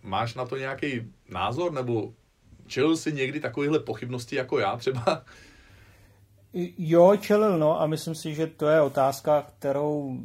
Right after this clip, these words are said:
Speaker 2: správný křesťan si jako musí klást. A samozřejmě, že si vždycky kladou ty ne-, nevěřící lidé, tak jako kde je ten váš Bůh, když, když děti v Africe trpí nouzí? Nicméně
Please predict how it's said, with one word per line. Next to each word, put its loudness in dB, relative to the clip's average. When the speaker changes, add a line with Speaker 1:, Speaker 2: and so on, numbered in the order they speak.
Speaker 2:
správný -4
křesťan -10
si -8
jako -6
musí -8
klást. -2
A -4
samozřejmě, -2
že -2
si -2
vždycky -6
kladou -2
ty -6
ne-, 0
nevěřící -4
lidé, -2
tak -14
jako -8
kde -6
je 2
ten -6
váš -2
Bůh, -8
když, -12
když -10
děti -6
v -4
Africe -8
trpí -8
nouzí? -8
Nicméně 0